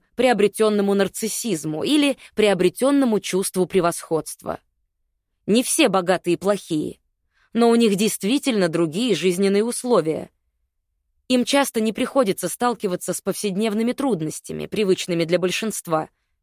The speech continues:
Делать уборку, складывать бельё после стирки,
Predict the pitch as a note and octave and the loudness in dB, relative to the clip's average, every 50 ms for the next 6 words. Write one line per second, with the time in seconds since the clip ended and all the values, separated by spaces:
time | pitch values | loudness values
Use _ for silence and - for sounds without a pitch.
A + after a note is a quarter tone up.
0 | _ _ _ - F#3 C4+ D4+ C#4 A3+ - - E3+ C#3+ D3+ E3+ G#3 A3 G3 _ - | _ _ _ -2 0 2 4 4 2 0 0 -6 -2 0 0 0 0 -2 _ -4
1 | F#3+ F3+ - _ _ _ _ _ _ - - - A#3 C4+ C4+ A#3+ F#3+ F3+ D3+ C#3+ | -4 -4 -4 _ _ _ _ _ _ -16 -4 0 2 2 2 2 2 0 0 0
2 | D3+ E3+ D#3 D3+ D3 F3+ G#3 - A3 G#3+ - - G#3 G3 - - - - G3+ F#3+ | -2 0 0 2 0 0 0 0 -2 -6 -6 -4 -8 -8 -8 -10 -8 -6 -6 -6
3 | D#3+ _ - F#3+ F3 D#3+ | -6 _ -6 -6 -6 -6